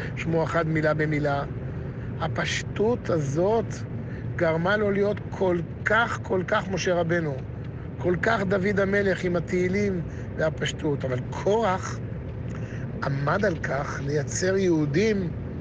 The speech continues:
נפלאים, ואכן באמת נוצר לו פני קורח המדהימים, ונוצר לו לקורח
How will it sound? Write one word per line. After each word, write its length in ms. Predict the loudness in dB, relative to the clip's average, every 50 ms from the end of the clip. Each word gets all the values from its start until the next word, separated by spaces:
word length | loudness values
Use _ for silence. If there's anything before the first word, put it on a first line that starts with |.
| -6 -4 -2
נפלאים, 800 | -2 0 0 0 2 2 4 4 4 4 2 2 2 0 0 -2 -4 -6 -6 -6 -6 -6 -6 -8 -8 -8 -8 -8 -8 -8 -10 -10 -10 -10 -8 -4 -2
ואכן 520 | 0 2 2 2 2 2 2 2 2 2
באמת 440 | 2 2 2 2 2 4 2 2 0 -2 -6 -8 -8 -8 -8 -8 -8 -8 -8 -8 -8 -8 -8 -8 -8 -10 -8 -8 -8 -6 -4 0
נוצר 440 | 0 0 0 0 2 2 2 2 2
לו 220 | 2 2 0 0 -4 -6 -8 -6
פני 240 | -2 -2 0 0
קורח 640 | 0 -2 0 2 2 2 2 2 0 -2 -4 -6 -8 -8 -8 -8 -8 -8 -8 -8 -6
המדהימים, 680 | -2 0 0 2 2 2 2 2 2 2 2 2 0 -2 -2 -4 -6 -6 -8 -8 -8 -8 -10 -8 -8 -8 -8 -8 -8 -8 -8 -6 -4
ונוצר 560 | -2 0 0 0 0 0 2 2 2 4 4 2
לו 140 | 2 2
לקורח 640 | 2 2 0 0 0 0 0 0 0 -2 -4 -6 -6